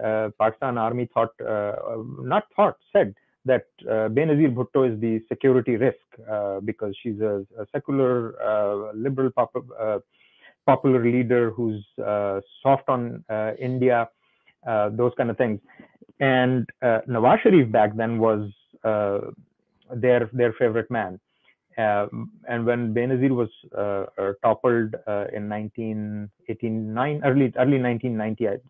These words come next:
I think, uh, just about two years in the office, uh, Nawaz Sharif replaced her.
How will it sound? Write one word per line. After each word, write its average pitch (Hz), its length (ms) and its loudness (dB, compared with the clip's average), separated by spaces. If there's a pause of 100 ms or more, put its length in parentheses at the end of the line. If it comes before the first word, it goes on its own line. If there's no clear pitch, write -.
I 104 60 -8
think, 101 220 -14 (480)
uh, 104 340 0 (100)
just 151 180 -6
about 123 320 4
two 147 140 4
years 123 260 6
in 117 120 0
the 117 80 4
office, 104 360 0 (240)
uh, - 60 -16 (120)
Nawaz 113 300 0
Sharif 147 300 0
replaced 160 400 0
her. 85 120 -12